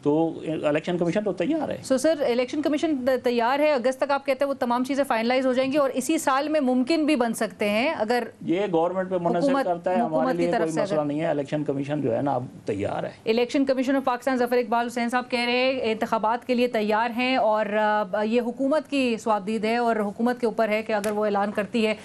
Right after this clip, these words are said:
Speaker 2: अ, अहमद बिलाल साहब, टीएलपी factor को आप, सर, कैसे देख रहे हैं उनके रोल को?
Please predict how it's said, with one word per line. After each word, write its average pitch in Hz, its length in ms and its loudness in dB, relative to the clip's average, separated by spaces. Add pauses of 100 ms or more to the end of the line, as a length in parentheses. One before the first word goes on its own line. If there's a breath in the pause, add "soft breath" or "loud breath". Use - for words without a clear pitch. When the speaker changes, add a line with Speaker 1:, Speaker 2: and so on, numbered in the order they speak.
(220 loud breath)
Speaker 2:
अ, 247 260 2
अहमद 269 220 2
बिलाल 269 300 2
साहब, 302 300 0
टीएलपी 302 600 2
factor 269 400 0
को 359 120 0
आप, 330 160 2
सर, 359 180 -6
कैसे 320 300 0
देख 285 240 0
रहे 285 100 2
हैं 269 80 2
उनके 269 280 2
रोल 269 240 2
को? 269 300 -2